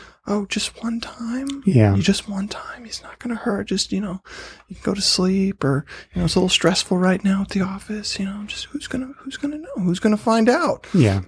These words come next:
Speaker 1: But, but I'm, I don't wanna throw away all of that. But, but that denial that seeks in, like, "Oh, you know, I've,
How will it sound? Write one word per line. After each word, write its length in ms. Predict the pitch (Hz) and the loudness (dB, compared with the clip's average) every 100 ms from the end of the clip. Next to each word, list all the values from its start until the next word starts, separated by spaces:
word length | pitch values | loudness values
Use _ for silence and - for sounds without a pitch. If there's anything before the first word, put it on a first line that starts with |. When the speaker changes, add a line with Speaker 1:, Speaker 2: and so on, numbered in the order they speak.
| - | -8
Speaker 1:
But, 180 | 226 - | -4 2
but 220 | 240 240 - | 2 0 -4
I'm, 200 | 226 294 - | 2 2 4
I 120 | 233 | 6
don't 180 | 302 403 | 6 6
wanna 200 | 339 180 | 6 4
throw 300 | - 185 202 | 4 6 8
away 540 | 165 156 175 339 190 - | 8 8 6 4 2 0
all 240 | - 233 359 | -2 0 0
of 80 | |
that. 240 | 196 131 - | 2 2 2
But, 240 | 165 151 | 0 2
but 140 | 156 147 | 2 4
that 240 | 175 - | 2 2
denial 600 | 160 147 147 285 196 175 - | -2 -2 0 2 2 0 2
that 240 | 165 - | 2 2
seeks 440 | - - 190 - | -2 4 4 4
in, 200 | 196 233 | 4 4
like, 180 | 175 143 - - - - | 4 0 -4 -16 -16 -8
"Oh, 260 | 170 196 165 | -2 2 2
you 140 | 196 | 2
know, 180 | 339 311 | 0 -4
I've, 180 | - - | -10 -14